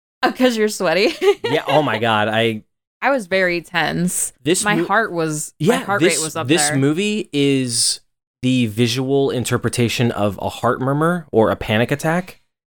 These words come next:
Speaker 1: Mm.
Speaker 2: If you've never experienced an anxiety attack or a panic attack, watch this movie. And yeah, you'll know exactly <laughs>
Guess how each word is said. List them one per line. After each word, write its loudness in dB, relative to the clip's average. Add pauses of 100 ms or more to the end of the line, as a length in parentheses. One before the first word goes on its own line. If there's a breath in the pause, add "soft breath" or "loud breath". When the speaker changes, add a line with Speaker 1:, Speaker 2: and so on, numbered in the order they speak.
(120)
Speaker 1:
Mm. 0 (500)
Speaker 2:
If 0
you've 2
never 2
experienced -2
an -2
anxiety 0
attack 0
or 0
a -4
panic -2
attack, -2 (100)
watch 0
this -2
movie. 0 (640)
And 0
yeah, 0
you'll -2
know 0
exactly 0 (240)
<laughs> 2